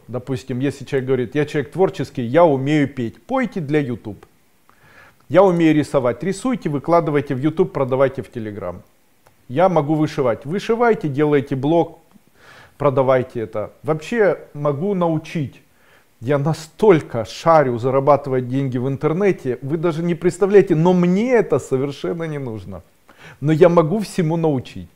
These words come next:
Но пакет такой, чтобы начать завтра зарабатывать кучу бабла, прям кучу, чем бы вы ни занимались, вам для этого необходимо четыре программы.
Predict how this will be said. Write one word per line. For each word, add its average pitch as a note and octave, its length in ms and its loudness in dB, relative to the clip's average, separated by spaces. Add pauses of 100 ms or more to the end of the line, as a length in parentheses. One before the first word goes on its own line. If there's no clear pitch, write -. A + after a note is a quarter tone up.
(120)
Но D3 120 -4
пакет D#3 540 -2
такой, E3 340 0
чтобы D3 320 -4
начать D3+ 520 0
завтра A#2 520 2
зарабатывать C3 640 2 (260)
кучу A#3 340 2
бабла, A2 600 -2
прям C3 220 -4
кучу, - 420 -2
чем F3 240 -2
бы D#3+ 100 -2
вы D3+ 100 -2
ни C#3+ 100 -4
занимались, A#2+ 520 -6 (640)
вам F3+ 280 6
для E3 140 2
этого D#3+ 200 2
необходимо D#3+ 640 0
четыре C#3+ 400 -4
программы. F2+ 480 -10